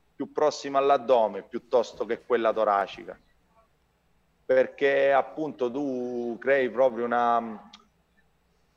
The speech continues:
crei questa est-, estensione della colonna a partire da quella zona, mentre il setup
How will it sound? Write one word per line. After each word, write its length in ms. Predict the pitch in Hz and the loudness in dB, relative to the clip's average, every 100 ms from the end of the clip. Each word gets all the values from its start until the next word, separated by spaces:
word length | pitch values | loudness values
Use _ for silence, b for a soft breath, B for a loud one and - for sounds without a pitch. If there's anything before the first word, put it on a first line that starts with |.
| - - - - - - - | -12 -10 -12 -16 -16 -16 -12
crei 260 | - 139 135 | 2 4 4
questa 380 | 120 120 - 123 | 4 2 4 2
est-, 280 | 123 - | 0 -8
estensione 680 | 127 - 131 117 - 135 127 | -8 -6 -6 -4 0 2 4
della 220 | 120 120 | 4 4
colonna 800 | 120 127 135 135 131 127 123 - - - - - _ | 6 6 6 4 4 2 2 -8 -20 -20 -20 -20 _
a 120 | - | -4
partire 480 | 120 - 123 - 147 | 0 2 2 2 2
da 100 | 123 | 4
quella 360 | 117 127 123 113 | 4 4 4 2
zona, 480 | 110 110 98 92 87 _ _ _ _ _ _ | 2 2 2 -2 -12 _ _ _ _ _ _
mentre 760 | 131 165 175 143 - 131 127 123 | -2 2 2 0 -4 2 4 2
il 140 | 135 123 | -4 -8
setup 920 | - 139 151 135 - - 113 107 | -4 0 2 2 -2 -2 0 0